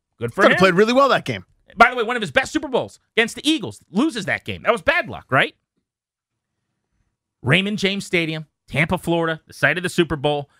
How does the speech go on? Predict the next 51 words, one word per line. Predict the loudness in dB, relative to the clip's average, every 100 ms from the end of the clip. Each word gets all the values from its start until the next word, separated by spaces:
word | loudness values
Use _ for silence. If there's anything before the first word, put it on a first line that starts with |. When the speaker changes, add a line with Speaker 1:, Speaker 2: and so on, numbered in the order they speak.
| _ 4
Speaker 1:
That | 4
was | 4
after | 0 -2 -2
they | -4 -2
got, | -4 -6 _ -2
you |
know, | 0
their | 0
first | 0 -2 0
round | 0 0
was | 0
tough. | 0 2
They | -2
had |
to | -2
play | -6
seven | -6 0 0 0
and | -2
nine | 0 -2 -2
Washington | -4 -4 -6 -6 -4
in | -4
the | -6
playoffs. | 0 0 0 -4 -12 _ -2
Speaker 2:
Oh, | 0
Speaker 1:
But, | 0
Speaker 2:
man. | 0 0 2
Speaker 1:
but | 2
they | 0
had | -2
to | 0
go | 0
on | 0
the | -2
road, | 0 0 -2
in | -2
fairness. | 0 0 -2 -10 2
Speaker 2:
Gauntlet. | 4 4 0 -6 -2
Speaker 1:
No | 2 4 2
fans | 0 2 2 0 0
in | -2 -2
the | -6
stands | 0 2 2 -2 -4 -10 -16 -18 _
because | 0 4 2 2
of | -2 0
covid. | 0 0 -2 -2 -4 -12 _ _ _
Horseshoe, | 0 0 -2 -2 0 0 -2
say | -2 6 6 6
it |
Speaker 2:
Heinicke. | 4
Speaker 1:
with | 4 2
me. | 0 -4 -4